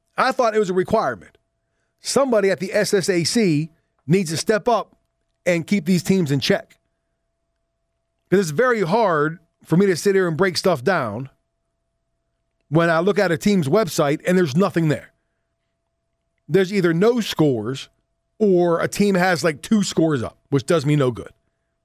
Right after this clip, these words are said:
So, uh, Bernie Dolan, S S A C, get involved and hold these teams accountable, posting their scores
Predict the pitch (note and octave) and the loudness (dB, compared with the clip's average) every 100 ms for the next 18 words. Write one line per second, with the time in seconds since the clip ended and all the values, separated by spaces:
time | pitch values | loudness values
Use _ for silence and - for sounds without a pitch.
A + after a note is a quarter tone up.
0 | _ _ _ _ _ - F3 D#3+ D3+ D3 | _ _ _ _ _ -4 0 2 2 0
1 | C#3+ C3+ - _ - C3 A#3 A#3+ F#3+ C4 | 0 -2 -8 _ -8 0 0 2 2 2
2 | C4 B3+ B3 _ _ _ _ _ _ _ | 2 0 -4 _ _ _ _ _ _ _
3 | _ _ - - - A#3+ F3 A#3 F#3+ - | _ _ -2 -2 2 0 0 -2 -2 0
4 | B3+ B3+ A3+ - _ - E3+ E4 D#4 G3+ | 2 2 -2 -8 _ -2 0 0 0 0
5 | C4+ G3+ G#2 D#2 _ _ _ _ _ _ | 2 2 -2 -10 _ _ _ _ _ _
6 | _ _ _ _ - B2+ C#3 G#3 F#3 F#3+ | _ _ _ _ -4 0 2 2 2 -2
7 | - G#3 E3+ D3+ G#3 G3 D#3+ D#3 C#3+ _ | 0 0 0 -2 -2 0 0 0 -2 _
8 | _ _ - C#4 - A#3 G#3+ G3 - A3 | _ _ -4 -4 0 2 2 0 -2 0
9 | F#3+ C#3 B2 | 0 0 -4